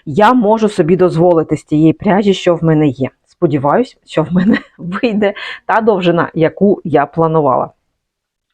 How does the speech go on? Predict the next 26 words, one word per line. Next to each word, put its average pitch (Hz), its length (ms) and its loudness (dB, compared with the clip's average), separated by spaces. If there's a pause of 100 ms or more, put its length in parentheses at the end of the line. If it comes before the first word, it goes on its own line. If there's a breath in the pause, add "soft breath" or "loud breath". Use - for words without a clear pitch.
(500 loud breath)
Тож, 185 240 2
ще 208 180 0
раз 185 120 0
покажу 165 440 0
вам, 147 160 0
що 160 140 -4
тут 160 260 -6
в 156 40 -4
мене 151 240 2
також 160 380 -2
гарно 160 340 -2
вписалася 139 760 -4 (340 loud breath)
виточка. 170 760 0
Ось 185 140 -6
так 156 180 -4
дуже 165 280 -2
акуратненько. 165 640 -4
Мені 175 160 0
здається, 175 300 -4
цього 170 220 -2
разу 165 240 -2
навіть 156 220 -8
краще 190 380 -8
вийшло, 143 420 -8
ніж 156 200 -8
попередній. 208 720 0